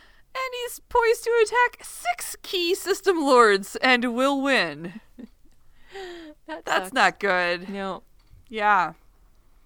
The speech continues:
Speaker 1: Also, this is going to happen pretty soon. Two weeks from the day he was captured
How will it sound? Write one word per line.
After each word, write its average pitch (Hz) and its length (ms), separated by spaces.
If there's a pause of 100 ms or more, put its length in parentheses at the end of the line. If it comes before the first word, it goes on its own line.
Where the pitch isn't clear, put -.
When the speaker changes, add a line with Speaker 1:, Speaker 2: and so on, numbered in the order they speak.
(760)
Speaker 1:
Also, 302 480
this 262 200
is 254 320
going 254 400
to 247 640
happen 285 420
pretty 269 380
soon. 294 600 (1160)
Two 302 200
weeks 302 240
from 285 220
the 262 80
day 254 280
he 254 160
was 240 220
captured 330 560